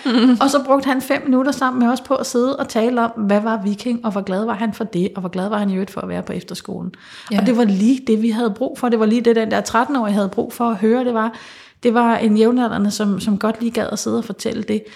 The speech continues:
Speaker 2: Og vi kunne være gået derfra med uforrettet sag. Så, så det der med at være, at være nysgerrig, øhm, altså, det bringer os bare tættere sammen som mennesker.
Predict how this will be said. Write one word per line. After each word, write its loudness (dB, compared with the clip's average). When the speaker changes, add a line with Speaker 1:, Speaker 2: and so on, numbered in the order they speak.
Speaker 2:
Og 2
vi 6
kunne 0
være 4
gået 2
derfra 0
med 0
uforrettet -2
sag. -6
Så, 0
så 0
det 2
der 0
med 0
at -4
være, 0
at -2
være 2
nysgerrig, 2
øhm, -2
altså, -2
det 4
bringer 4
os -2
bare -2
tættere -2
sammen -4
som 0
mennesker. 0